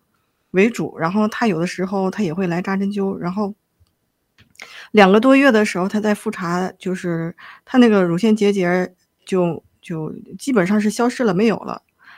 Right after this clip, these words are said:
他只，后来只发现就是里边有，有一个，呃，稍微有一点乳腺导管的扩张，然后是，就什么都没有了，特别干净。然后乳腺的溢液也没有了，但是他就是想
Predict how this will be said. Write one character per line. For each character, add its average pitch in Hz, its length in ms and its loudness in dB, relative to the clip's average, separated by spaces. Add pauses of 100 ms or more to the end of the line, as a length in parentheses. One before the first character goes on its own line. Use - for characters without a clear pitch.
他 254 140 -2
只， 196 300 -2 (100)
后 - 200 -4
来 226 140 2
只 180 140 -6
发 208 140 0
现 220 120 4
就 208 100 2
是 190 60 2
里 170 60 0
边 202 240 0
有， 170 160 0
有 156 240 -6
一 175 100 -4
个， 196 240 0 (520)
呃， 160 400 -8 (560)
稍 - 360 0
微 262 140 4
有 196 120 4
一 175 60 2
点 196 200 0 (260)
乳 170 140 -4
腺 214 180 2
导 196 120 2
管 196 120 -2
的 185 60 -8
扩 - 180 -6
张， 185 240 -2
然 170 100 -12
后 185 80 -6
是， 180 200 -12
就 180 160 -4
什 170 160 -6
么 220 100 4
都 220 80 2
没 185 120 4
有 170 120 -6
了， 151 80 -8
特 220 140 -12
别 196 80 -2
干 165 200 -6
净。 - 140 -12 (560)
然 180 140 0
后 214 160 4
乳 175 440 0
腺 208 360 2
的 185 160 2
溢 220 200 -2
液 233 140 4
也 170 80 0
没 156 140 -4
有 151 120 -4
了， - 140 -8
但 214 100 0
是 220 80 4
他 214 280 -2
就 202 160 -2
是 190 100 0
想 - 300 -8